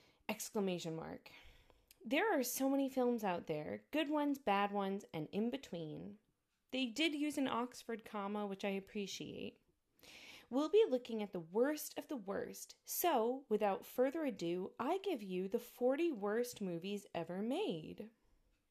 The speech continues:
Number one, Monster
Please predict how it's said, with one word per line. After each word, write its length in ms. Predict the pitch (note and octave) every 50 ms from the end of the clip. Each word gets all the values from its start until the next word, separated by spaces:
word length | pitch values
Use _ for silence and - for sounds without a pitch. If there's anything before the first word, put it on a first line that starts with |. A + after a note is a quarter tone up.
| _ _ _ _ _ _ _ _ _ _ _ _ _ _ _ _ _ _ _ _ _ _ _ _ _ _ _ _ _ _ _ _ _ -
Number 260 | B3+ C4+ C#4+ D#4 D4
one, 460 | B3 G3+ F3+ E3 D3+ D3+ E3+ G3 F#3+ - _ - _ _ _ - - - - - - - - - - - -
Monster 840 | - G#3 G3+ G3+ G#3+ A3+ B3+ C4+ C4 - - - D4 D4 D4 D4 -